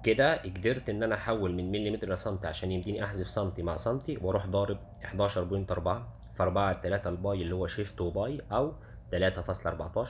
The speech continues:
ضرب زيرو بوينت خمسين تكعيب، ضرب عشرة أس سالب تلاتة، وهيطلع معانا الجواب في خطوة واحدة، هيطلع معاك زيرو بوينت زيرو زيرو خمسة تسعة. جرب بإنج هيظبط معاك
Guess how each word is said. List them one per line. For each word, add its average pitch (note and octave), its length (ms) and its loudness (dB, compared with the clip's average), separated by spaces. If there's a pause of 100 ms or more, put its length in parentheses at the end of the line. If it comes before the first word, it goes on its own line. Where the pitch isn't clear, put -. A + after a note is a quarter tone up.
(520)
ضرب F2+ 240 2
زيرو F#2 260 0
بوينت F#2+ 280 0
خمسين E2+ 500 -2
تكعيب، F#2 500 -2
ضرب F2+ 240 2
عشرة F#2 240 0
أس - 120 -4
سالب E2+ 160 -4
تلاتة، F#2+ 380 -2 (260)
وهيطلع F2+ 420 -2
معانا F2 280 2
الجواب E2+ 440 4 (380)
في F2+ 400 2
خطوة F2 840 2
واحدة، G2 560 -2 (440)
هيطلع F#2 320 0
معاك E2+ 360 -2
زيرو F2 320 -2
بوينت E2+ 360 -2
زيرو E2+ 320 -2
زيرو D#2+ 300 -2
خمسة - 360 -4
تسعة. B2+ 480 -4
جرب G2 380 2 (180)
بإنج A2+ 520 -2
هيظبط F#2+ 500 -4
معاك F2+ 480 -2